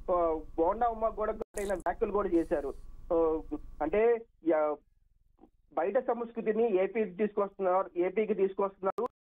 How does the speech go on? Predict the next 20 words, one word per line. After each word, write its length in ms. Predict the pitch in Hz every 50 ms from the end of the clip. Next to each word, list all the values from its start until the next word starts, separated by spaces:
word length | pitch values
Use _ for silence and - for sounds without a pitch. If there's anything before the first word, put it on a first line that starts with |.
| _ _ _ _ _ _ _ _ _ - -
ఆ, 280 | 170 165 160 160 156 156 147 - - - - - - -
గోవా, 580 | 262 240 208 165 170 185 208 220 254 262 220 165 160 165
గోవా 260 | 175 202 220 247 254
సాంప్రదాయాన్ని 880 | - - 208 190 202 220 220 202 220 214 208 214 214 214 208 208 202 185
ఏపీలో 380 | 180 190 185 - 214 214 208
తీసుకొస్తున్న 640 | 202 208 202 202 196 - 196 185 - 208 190 185 175
నేపథ్యంలో 760 | 170 170 185 196 190 220 208 175 190 208 214 220 240 262 - - - - - - - -
పూర్తిగా 560 | 220 240 220 285 254 240 247 254 254 240 220 220 - - - - -
కొడాలి 400 | - 165 170 175 208 233 247 247
నాని 360 | 233 233 220 214 220 233 233 208
అడ్డా, 560 | 165 156 160 - 220 220 226 226 214 208 - - - -
ఆ, 260 | 180 165 165 165 165 165 - - - - - -
ఈ 200 | 180 180 185 180
ప-, 140 | 175 - 175
ఈ 200 | 165 165 180 190
పరిస్థితుల్లో 580 | 180 196 180 180 196 - 226 202 196 220 233 233 - 170 160
గతంలో, 580 | 160 - 226 233 233 240 247 226 - - 160
ఆ, 220 | 160 160 160 160 160 - - - - - - - - - - - - - - - - - - - - - - - - -
తెలుగుదేశం 580 | 190 175 214 240 254 - 254 247 - 277 233
పార్టీకి 760 | 214 - - 202 202 208 202 226 226 202 - 240 240 233 220 214